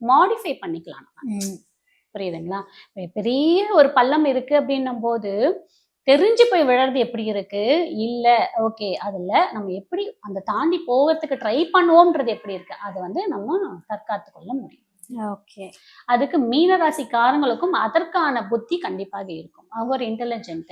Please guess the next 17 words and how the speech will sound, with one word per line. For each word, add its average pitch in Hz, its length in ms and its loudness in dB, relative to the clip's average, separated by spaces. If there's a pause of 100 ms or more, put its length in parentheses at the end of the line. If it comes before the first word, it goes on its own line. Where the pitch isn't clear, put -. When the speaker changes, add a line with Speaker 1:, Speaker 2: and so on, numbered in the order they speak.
Speaker 1:
அவங்க 240 240 -4
கொஞ்சம் 247 260 -6
நேர்மையானவங்க, 202 800 -8 (760)
அவங்க 220 300 -4
வந்து 214 280 -4
ஒரு 247 140 2
ரொம்ப 262 180 0
ஸ்ட்ரெயிட் 277 500 -2
ஃபார்வர்டும் 196 520 2
கூட, 190 320 -6
ரொம்ப 269 240 0 (100)
தனிமையை 330 540 2
விரும்புறவங்க 254 640 0
அவங்க, 170 320 -10 (440)
நிறைய 233 340 -2
வந்து 247 180 -4
நேச்சரோட 240 680 0